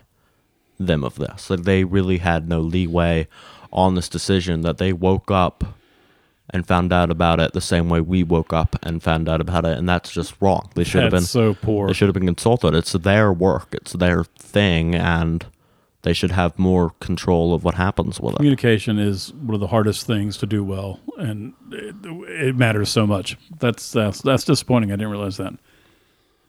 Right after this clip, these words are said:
Speaker 1: Um, well, yeah, I thought, I thought that's what you were asking about.
Speaker 2: No, I was asking about his comments regarding chances for future movies in the Dune universe be-,
Speaker 1: Well, I,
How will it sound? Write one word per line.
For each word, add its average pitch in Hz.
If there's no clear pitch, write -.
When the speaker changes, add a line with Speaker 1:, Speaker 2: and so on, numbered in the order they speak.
Speaker 1:
Um, 85
well, 98
yeah, 95
I 98
thought, 87
I 98
thought 85
that's 71
what -
you 60
were -
asking -
about. -
Speaker 2:
No, 160
I 127
was 123
asking 120
about 110
his 113
comments 98
regarding 98
chances 101
for 101
future 95
movies 101
in 107
the 101
Dune 101
universe 101
be-, -
Speaker 1:
Well, 110
I, 117